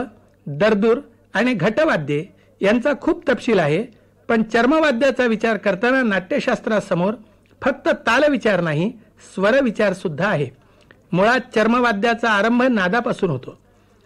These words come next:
मुनी स्वाती पावसाळ्याच्या दिवसात पाणी आणण्यासाठी सरोवराच्या काठी गेले. पावसाचे थेंब सरोवरात पडत होते. तो नाद त्यांचे मन आकर्षणारा ठरला. तो नाद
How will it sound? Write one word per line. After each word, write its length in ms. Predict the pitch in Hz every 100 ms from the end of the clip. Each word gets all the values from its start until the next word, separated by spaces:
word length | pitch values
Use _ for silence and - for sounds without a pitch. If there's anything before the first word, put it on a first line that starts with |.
| -
मुनी 320 | 165 208 240
स्वाती 460 | 226 208 202 196 262
पावसाळ्याच्या 720 | - 196 185 240 240 233 226
दिवसात 360 | 196 185 233 233 -
पाणी 220 | 196 226
आणण्यासाठी 640 | 233 214 202 208 175 185 - - _ _ _ -
सरोवराच्या 600 | 214 269 285 262 233 226
काठी 300 | 208 190 254
गेले. 300 | 208 151 151 - - _ _ _ _
पावसाचे 500 | 208 226 294 294 294
थेंब 300 | 220 240 311
सरोवरात 480 | - 214 247 277 254
पडत 340 | 240 208 262 226
होते. 280 | 147 143 - _ _ _ _ _
तो 140 | 247 262
नाद 420 | 175 214 208 185 - _ _ _
त्यांचे 340 | 220 233 285
मन 240 | 247 247 285 285 175
आकर्षणारा 680 | 180 277 285 - 247 220 196
ठरला. 300 | 156 131 123 - _ _ _ _ _ _ - _ 226
तो 120 | 226
नाद 220 | 220